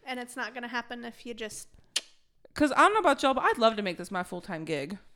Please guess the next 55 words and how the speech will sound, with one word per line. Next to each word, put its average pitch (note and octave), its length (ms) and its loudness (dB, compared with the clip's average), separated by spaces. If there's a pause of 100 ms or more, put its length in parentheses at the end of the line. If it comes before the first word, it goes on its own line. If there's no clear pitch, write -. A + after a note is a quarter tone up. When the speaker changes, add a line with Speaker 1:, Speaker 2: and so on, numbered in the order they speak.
Speaker 1:
That B3+ 180 0
would C4 100 -2
be C#4 160 -8
fantastic. D#4 920 -4
Speaker 2:
And A#3 120 -2
then B3 60 0
we C4 60 0
could C4+ 100 -2
do C4+ 100 0
other, C4 280 -2
other E4+ 160 -2
things. E3 380 -6
And C4+ 280 2
yeah, F4+ 240 0 (220)
but B3+ 220 10
Speaker 1:
And G4+ 80 2
then G#4 120 4
our G4 240 6
video E4 400 2
and D#4 140 0
our D4 180 2
audio D4 360 0
would C#4 120 -6
be C4 60 -10
posted C#4+ 300 -4
on C4+ 120 -2
the C4 60 -6
same C4+ 180 -2
day. F#4+ 200 2
<laughs> - 300 -8
Speaker 2:
Uh-huh. D#4+ 300 4 (320)
'Cause B3 160 -6
we B3+ 40 -6
could D4 100 2
hire D4 160 6
people G#3 380 -2 (420)
and A#3+ 220 0
do C4 120 4
all, A#3+ 320 4
uh, A3+ 140 -4
cool B3+ 220 -6
stuff. A3 200 0
And G#3 60 -6
we A3+ 60 -2
could B3 100 0
ho-, C4+ 140 6
do A#3 200 0
extra E4+ 280 4
content D4 360 2
like A#3 160 -6
vlogging C4 520 0
and, A#3 180 -8
like, B3 140 -2
Speaker 1:
Yep. C#4 180 -2 (520)
Speaker 2:
doing, C#4 500 -2